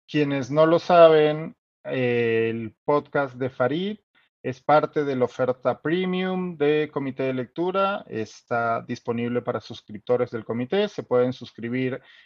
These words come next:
en nuestra página comité de lectura punto P E, eligiendo el plan que mejor se ajuste a sus necesidades. También pueden suscribirse, esto sí de manera gratuita,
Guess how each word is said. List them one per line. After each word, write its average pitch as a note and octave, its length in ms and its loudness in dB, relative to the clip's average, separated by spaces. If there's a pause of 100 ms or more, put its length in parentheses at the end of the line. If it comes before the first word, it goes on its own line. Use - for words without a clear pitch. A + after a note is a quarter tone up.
(140)
en C3 500 -4
nuestra B2+ 380 -6
página B2 640 -2
comité A#2 360 -4
de A#2+ 140 4
lectura A#2 420 -6
punto A2+ 360 -8
P C3 120 -2
E, F#3 380 0
eligiendo A#2+ 600 -4
el A#2 100 -4
plan A#2 380 -2 (100)
que B2 240 -4
mejor A#2 360 -6
se - 100 -8
ajuste A#2 640 -6 (540)
a A2 100 -2
sus G#2+ 300 -8
necesidades. F#3 1000 2 (400)
También E3 720 2
pueden D#3 320 4
suscribirse, D#3+ 840 -2
esto D3+ 240 -6
sí - 160 -6
de C#3+ 120 -2
manera C3 300 0
gratuita, F3 800 0